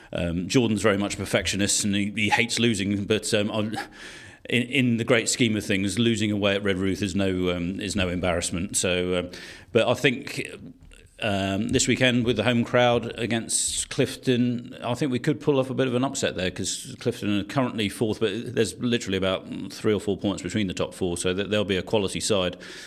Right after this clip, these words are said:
Um, but we, we tend to, um, raise our game at home against these big sides, and, um,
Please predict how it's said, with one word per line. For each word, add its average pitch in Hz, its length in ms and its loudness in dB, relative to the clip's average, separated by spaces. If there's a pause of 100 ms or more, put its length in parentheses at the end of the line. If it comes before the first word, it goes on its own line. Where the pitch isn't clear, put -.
(240)
Um, 95 560 0
but 101 240 0
we, 104 300 2
we 104 140 0
tend 101 340 0
to, 92 300 2 (440)
um, 90 300 0
raise 95 220 4
our 98 120 2
game 92 500 2
at 101 160 -2
home 95 540 0
against 95 320 0
these 90 320 -4
big - 240 -2
sides, 95 420 0
and, 101 280 0
um, 92 200 0